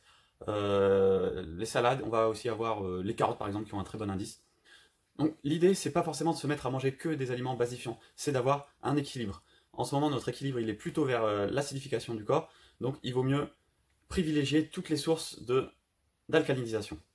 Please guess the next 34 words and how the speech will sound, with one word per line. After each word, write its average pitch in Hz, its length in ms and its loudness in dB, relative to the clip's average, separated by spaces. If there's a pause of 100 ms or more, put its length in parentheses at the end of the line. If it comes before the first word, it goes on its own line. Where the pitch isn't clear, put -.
(120)
On 113 120 0
en 117 60 4
revient 127 140 2
à 120 120 6
la 107 80 6
base, 107 260 2
hein, 98 160 -6
privilégier 104 480 -6
les 101 100 -2
fruits 117 240 -8
et 98 60 -2
légumes 104 340 -4
frais. - 320 -6 (1000)
Quand 143 180 -2
il 160 60 4
est 156 60 4
trop 196 180 -2
acide, 160 320 -4
le 131 120 0
corps 160 200 2
a 127 60 4
un 123 60 2
mécanisme 139 480 -2
pour 123 180 -2
devenir 135 260 -2
plus 139 200 -6
alcalin. 104 320 -4 (240)
Il 113 100 -8
va 127 80 0
aller 139 160 2
puiser 180 540 0
des 127 100 -4
minéraux 156 500 0 (360)
pour 196 320 4